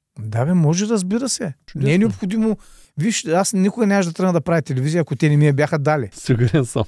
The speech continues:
Speaker 1: Нали?
Speaker 2: Аз
Speaker 1: А,
Speaker 2: като видях лицензия, СЕМ там, той е голяма с-, занимавка.
Speaker 1: Не, най-сложното е разпространението. Да направиш така, да има във все-,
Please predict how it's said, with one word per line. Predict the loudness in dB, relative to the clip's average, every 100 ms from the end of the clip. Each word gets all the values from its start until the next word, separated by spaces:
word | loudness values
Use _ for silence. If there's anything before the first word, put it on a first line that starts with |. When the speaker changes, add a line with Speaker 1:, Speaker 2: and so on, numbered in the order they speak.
| -2
Speaker 1:
Нали? | 0 2 4 2 -2 -20 -20 -16 -8
Speaker 2:
Аз | -4
Speaker 1:
А, | -2
Speaker 2:
като | -2 0
видях | 4 4 4
лицензия, | -2 2 0 2 -4
СЕМ | -2 -4 -4
там, | -8 -10
той | -8 -6
е |
голяма | -4 -4 -6
с-, | -8 -8
занимавка. | -6 -6 -10 -12 -6
Speaker 1:
Не, | -2
най-сложното | -2 -2 -4 -4 -4 -2
е |
разпространението. | -2 -4 -14 -8 -4 -4 -6 -8 -14 -20 -20 _ _ _
Да | -8 -6
направиш | -4 -6 -6
така, | -8 -8 -4
да | -4
има | -4
във | -6 -8
все-, | -10 -10